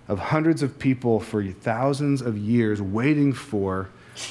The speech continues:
promised land. That soul place, that deep place in all of us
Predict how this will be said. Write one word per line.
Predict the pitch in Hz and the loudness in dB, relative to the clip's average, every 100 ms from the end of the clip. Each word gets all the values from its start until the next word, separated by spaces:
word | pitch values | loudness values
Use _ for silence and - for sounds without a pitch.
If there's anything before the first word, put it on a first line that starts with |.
| - - | -14 -2
promised | 127 120 107 104 | 0 0 -2 -4
land. | 90 101 | -4 -2
That | 117 | -2
soul | - - 160 156 147 | -4 0 4 4 4
place, | - 139 104 - | 2 0 0 -2
that | 120 110 | -2 0
deep | 120 - - | 2 2 2
place | 135 120 110 | 2 2 0
in | 120 | -2
all | 117 147 | 2 2
of | 127 107 | 2 2
us | 104 - | -2 -4